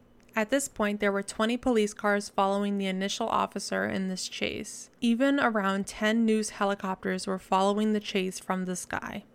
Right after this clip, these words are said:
O J finally allowed Cowlings to stop the police chase after his old Buffalo Bills coach, John McKay, spoke to O J on the radio and pleaded with him not to kill himself and to turn himself in.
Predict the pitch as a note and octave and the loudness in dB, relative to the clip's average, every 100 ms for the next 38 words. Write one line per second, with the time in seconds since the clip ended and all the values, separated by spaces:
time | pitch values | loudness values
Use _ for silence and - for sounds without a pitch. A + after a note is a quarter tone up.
0 | - - _ _ - A3+ A#3 D4 D4 - | -20 -20 _ _ 2 4 6 4 2 4
1 | G#3 G#3 B3 C4+ B3+ G3+ G3 G3+ - F#3+ | 4 4 2 2 4 4 4 0 0 0
2 | F#3+ G3 - G3+ - F#3+ G3 A#3+ A#3 A#3+ | 0 -2 -2 -4 0 0 2 -2 -2 0
3 | G#3 F#3 - G3 F3+ - G3 F#3 G3+ G3 | 0 0 -4 -4 -2 -2 0 0 0 -2
4 | F#3+ - G#3 G#3+ G#3 G#3 A#3 A#3 G#3+ G3+ | 0 2 2 4 4 4 0 0 2 2
5 | G3+ - G3 F3+ F#3 - G#3+ G3+ G3 A3 | 2 -2 0 0 -2 -10 -2 0 2 2
6 | A#3+ - F#3+ F#3 F#3 - G3 G3 - A#3 | 0 0 0 -2 -4 -2 2 2 2 0
7 | - G3 F#3+ F#3+ F#3 G3+ A3+ G3 F#3+ F#3+ | 2 2 2 2 2 2 2 0 2 0
8 | F#3 G3+ G3 - G#3 G#3+ A#3 A3 F#3+ F#3+ | 0 0 -2 -2 -2 0 -2 0 -2 0
9 | F#3+ F#3+ G3 A3+ - F#3+ F#3+ F3+ F#3 F#3 | 0 0 -2 -6 -2 0 0 -2 0 0
10 | - F#3+ F#3 - F#3+ F#3 F#3 G3 F#3 - | -2 -4 -6 -4 -2 -2 -2 -2 -2 -4
11 | - F#3+ | -6 -6